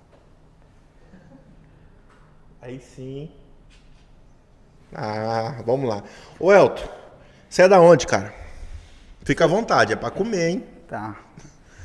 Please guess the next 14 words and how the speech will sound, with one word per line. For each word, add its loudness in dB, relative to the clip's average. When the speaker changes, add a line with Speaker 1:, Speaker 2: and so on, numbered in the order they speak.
Speaker 2:
Boa 0
noite, 2
Ângelo. 0
Obrigado 0
pelo -2
convite -6
mais -8
uma -8
vez. -4
Agradecer -4
ao -2
nosso -4
amigo -2
Zé -4